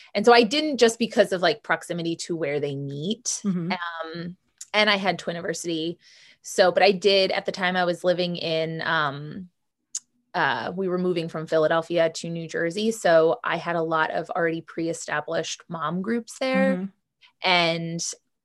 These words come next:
Speaker 1: I kept up with those. And what I kinda liked about Twiniversity, um,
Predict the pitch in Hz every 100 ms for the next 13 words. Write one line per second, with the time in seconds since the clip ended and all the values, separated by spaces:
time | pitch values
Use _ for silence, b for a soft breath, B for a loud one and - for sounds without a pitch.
0 | _ _ - 180 170 170 165 165 - 214
1 | 269 277 302 - 175 170 170 170 - -
2 | - - _ _ 220 247 294 302 - 311
3 | 453 359 339 - 311 277 - 262 254 226
4 | 226 - 240 233 233 233 b b b b
5 | b _ 185 190 180 175 175 175 175 180